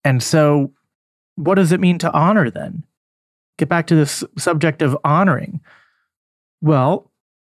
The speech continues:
we're called to honor your father and mother. What if you're, you know, older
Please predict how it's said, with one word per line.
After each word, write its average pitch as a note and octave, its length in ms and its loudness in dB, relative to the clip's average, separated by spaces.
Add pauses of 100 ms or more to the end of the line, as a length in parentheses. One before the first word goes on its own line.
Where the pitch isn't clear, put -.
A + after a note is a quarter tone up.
(120)
we're E3 160 0
called D#3 300 -2
to F#3 80 -2
honor C#3 300 2
your D3+ 180 2
father B2 400 -2
and E3 120 2
mother. A#2 440 0 (640)
What G#3 180 2
if D4 120 -2
you're, C4+ 260 2 (640)
you D#3+ 100 4
know, C#3+ 260 2
older D3 520 0